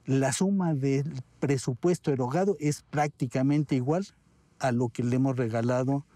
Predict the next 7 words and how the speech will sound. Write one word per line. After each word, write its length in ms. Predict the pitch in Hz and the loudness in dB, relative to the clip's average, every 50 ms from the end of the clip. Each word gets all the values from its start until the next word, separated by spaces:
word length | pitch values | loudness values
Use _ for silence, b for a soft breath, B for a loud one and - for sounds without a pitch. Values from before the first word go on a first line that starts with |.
| b b b b b b b b b b b b b b _ _ _ - | b b b b b b b b b b b b b b _ _ _ -2
eh, 240 | 120 113 117 127 - - | 0 0 0 -2 -4 -4
a 200 | - 117 117 120 | -2 -2 0 0
los 320 | 117 110 117 117 110 - | -2 -2 -2 -4 -4 -4
que 120 | - - 120 | -4 -2 -2
utilizamos 580 | 113 - - 117 120 117 - 131 123 123 123 | -2 0 -2 -2 0 0 0 0 0 0 0
combustibles, 640 | - 123 113 110 107 - - 120 117 117 110 - - | -2 -4 -4 -4 -4 -4 -4 -2 -2 -4 -4 -4 -4
eh, 220 | 117 110 113 104 | -4 -4 -4 -6